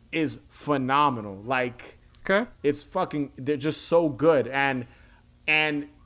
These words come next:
Speaker 1: you know, it, it is slowly paced. It's not, I'm not gonna say it's this action-packed thing, but when you stick with it and how they wrap up the story, I fucking, I fucking loved it. I thought, I, I just thought it was fucking,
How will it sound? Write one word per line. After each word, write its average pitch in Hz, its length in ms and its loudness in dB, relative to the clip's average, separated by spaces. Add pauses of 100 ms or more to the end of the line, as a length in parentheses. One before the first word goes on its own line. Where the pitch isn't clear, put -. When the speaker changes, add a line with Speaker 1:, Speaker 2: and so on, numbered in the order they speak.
Speaker 1:
you 185 120 0
know, 208 100 2
it, 202 220 2
it 202 120 6
is 277 200 6
slowly 226 480 2
paced. 135 560 2
It's 120 160 -4
not, 156 180 4
I'm 170 100 -2
not 180 200 2
gonna 190 140 -2
say 190 140 -2
it's 151 100 -2
this 147 200 -4
action-packed 151 1080 -2
thing, 127 320 0 (320)
but 139 80 2
when 143 240 2
you 135 80 0
stick 196 440 2
with 240 280 2
it 262 240 0 (360)
and 143 200 0
how 147 220 2
they 135 180 2
wrap 135 400 -2
up 190 100 -8
the 143 100 -12
story, 214 580 -2 (540)
I 117 120 -10
fucking, 113 460 -8 (120)
I 120 120 -4
fucking 117 400 -6
loved 104 260 -10
it. 98 120 -14
I 110 140 -10
thought, 151 480 -4
I, 123 60 -6
I 123 40 -2
just 123 220 -10
thought 135 160 0
it 127 60 -2
was 123 140 -8
fucking, 123 600 -8